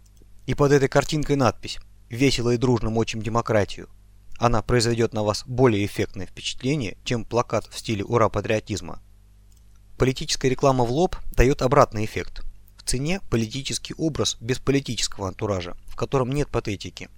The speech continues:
Он парадоксален и не вызывает отторжения. Более того, даёт ощущение положительного образа и даже продвинутости, молодости, крутости, энергичности.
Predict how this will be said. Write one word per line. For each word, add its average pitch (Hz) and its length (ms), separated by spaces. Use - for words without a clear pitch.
Он 139 140
парадоксален 135 840
и 127 60
не 127 120
вызывает 123 460
отторжения. 110 680
Более 165 260
того, 95 280
даёт 120 240
ощущение 131 440
положительного 120 580
образа 120 540
и - 60
даже 123 260
продвинутости, 139 800
молодости, 113 600
крутости, - 560
энергичности. 117 800